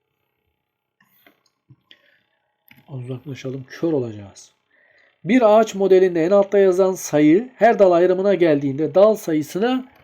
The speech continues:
bölünecektir. Yani buradan buraya on iki geldi. Artık altı, altı diye gidecek. Altı buraya geldi. Üç parçaya bölünecek. Bölünmüş halde gidecek. Örnek verilmiş. Tamam. Şekilde verilen, şöyle biraz daha yaklaşalım. Şekilde verilen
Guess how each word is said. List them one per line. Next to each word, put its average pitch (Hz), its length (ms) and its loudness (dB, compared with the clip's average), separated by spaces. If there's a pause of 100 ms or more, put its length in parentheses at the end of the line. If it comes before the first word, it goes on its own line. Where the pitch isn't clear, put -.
(120)
bölünecektir. 151 680 2
Yani 151 220 -6
buradan 170 260 -6
buraya 180 140 4
on 180 100 0
iki 240 220 -8
geldi. 123 300 -6 (380)
Artık 180 260 -2
altı, 165 280 0
altı 156 240 0
diye 139 140 -2
gidecek. 110 360 -14 (280)
Altı 160 280 -2
buraya 202 160 6
geldi. 170 220 2
Üç 208 180 -8
parçaya 170 380 -4
bölünecek. 156 440 -8 (280)
Bölünmüş 156 320 -4
halde 139 200 -4
gidecek. 123 320 -8 (840)
Örnek 214 400 -2
verilmiş. 147 360 0
Tamam. 127 300 -14 (960)
Şekilde 220 580 0
verilen, 196 480 6 (200)
şöyle 117 180 -12
biraz 117 240 -14
daha 123 160 -12 (140)
yaklaşalım. - 680 -20 (580)
Şekilde 220 680 0
verilen 180 420 2